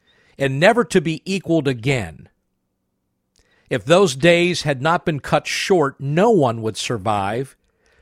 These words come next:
but for the sake of the elect, those days will be shortened."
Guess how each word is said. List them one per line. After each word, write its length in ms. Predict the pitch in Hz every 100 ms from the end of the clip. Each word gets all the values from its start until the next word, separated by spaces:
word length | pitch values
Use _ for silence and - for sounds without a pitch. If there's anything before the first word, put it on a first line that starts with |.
| _
but 160 | 139 139
for 120 | 156
the 120 | 135
sake 360 | - - 214 190
of 100 | 131
the 140 | 135
elect, 440 | 127 135 165 - 120
those 300 | 139 135 107
days 400 | 151 143 143 117
will 300 | 123 160 175
be 260 | 151 156
shortened." 720 | - - 175 156 - - -